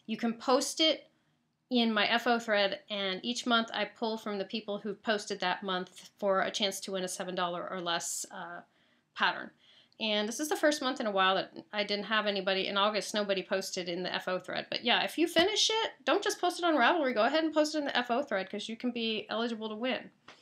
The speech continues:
So that's this month, or July's F O thread winner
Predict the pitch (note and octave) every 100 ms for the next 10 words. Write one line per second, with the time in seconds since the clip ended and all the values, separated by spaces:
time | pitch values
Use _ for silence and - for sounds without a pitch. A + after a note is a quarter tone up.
0 | - - - - _ - - A3 G#3 G3+
1 | G3+ G3+ - _ _ _ _ _ _ A3+
2 | G#3+ - - - - _ - E4 - A#3+
3 | G#3 C#4 - - A#3+ G#3+ G#3 A#3 A#3+ F#3+
4 | F3 G3 A#3 - _ - - G#3+ G#3 F#3+
5 | G#3 G3 F3+ E3+ F#3